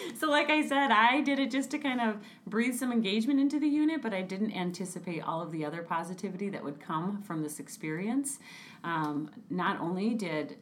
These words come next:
my kids become way more engaged, you know, I had students who had never turned in an assignment were now suddenly <laughs> showing up early to school so that they could finish researching or finish producing a podcast.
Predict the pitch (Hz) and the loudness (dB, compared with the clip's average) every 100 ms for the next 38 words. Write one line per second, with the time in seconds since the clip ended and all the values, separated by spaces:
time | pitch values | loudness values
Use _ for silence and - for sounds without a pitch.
0 | - 156 151 165 160 - 170 160 156 156 | -8 -6 -4 -6 -6 -10 -10 -4 -2 -2
1 | 147 156 156 147 139 135 175 269 - 135 | 0 0 0 -2 -4 -4 -2 -2 -2 -2
2 | 135 139 139 - 160 165 165 151 156 156 | -2 -2 -8 -6 -4 -4 -6 -4 -2 -2
3 | 165 180 165 160 156 156 151 147 156 190 | -4 -2 -2 0 0 0 -2 -4 -2 -2
4 | 139 147 143 143 156 156 170 160 196 165 | -2 -2 -2 -2 -4 -2 -2 -2 -4 -2
5 | 170 160 - 180 180 170 160 - 180 208 | -4 -4 -4 -4 -4 -4 -8 -6 -2 -2
6 | 208 175 151 156 151 - 165 160 170 175 | -2 -4 -6 -6 -8 -6 -6 -6 -8 -8
7 | - 175 202 180 156 165 160 160 156 156 | -6 -6 -6 -6 -6 -6 -8 -8 -8 -6
8 | - 156 151 147 151 190 202 226 | -6 -6 -4 -6 -6 -4 -4 -4